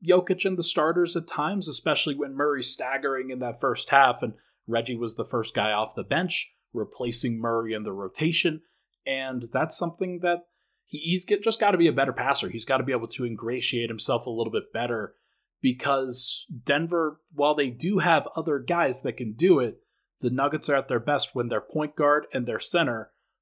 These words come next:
are running the dribble handoff game. And if Reggie is struggling to do that, shot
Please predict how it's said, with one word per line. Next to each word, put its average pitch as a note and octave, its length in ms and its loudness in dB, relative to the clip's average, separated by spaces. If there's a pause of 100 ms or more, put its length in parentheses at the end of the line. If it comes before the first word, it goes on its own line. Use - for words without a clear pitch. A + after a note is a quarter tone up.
are A#2 280 2
running B2 340 2
the A#2 80 -2
dribble A2 280 0
handoff A2+ 440 -2
game. - 200 -20 (640)
And A#2+ 320 -2
if A2+ 140 -2
Reggie B2 340 0
is - 380 -2
struggling G#2 460 0
to A2 80 -16
do G#3+ 200 -4
that, D3+ 380 2
shot - 300 -4